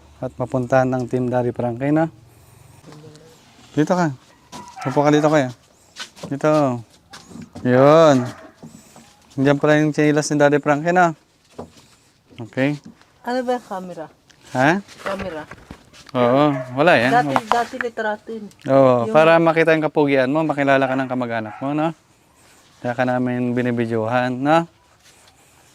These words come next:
Speaker 1: Malay mo, ikaw pala yung dating si-, dating artista.
Speaker 2: Sila.
Speaker 1: Na ano, tapos natagpuan ka ng Daddy Frankie, no?
Speaker 2: Hindi, dati napapanood ko na sa television yun eh.
Speaker 1: Ay, napapanood mo sa telebisyon?
Speaker 2: Oo.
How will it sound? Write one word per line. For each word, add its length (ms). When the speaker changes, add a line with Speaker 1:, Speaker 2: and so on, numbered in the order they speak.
Speaker 1:
Malay 320
mo, 80
ikaw 240
pala 240
yung 560
dating 400
si-, 320
dating 320
artista. 640
Speaker 2:
Sila. 320
Speaker 1:
Na 400
ano, 240
tapos 400
natagpuan 640
ka 80
ng 160
Daddy 160
Frankie, 400
no? 240
Speaker 2:
Hindi, 320
dati 240
napapanood 640
ko 80
na 80
sa 160
television 640
yun 240
eh. 20
Speaker 1:
Ay, 80
napapanood 560
mo 120
sa 120
telebisyon? 600
Speaker 2:
Oo. 200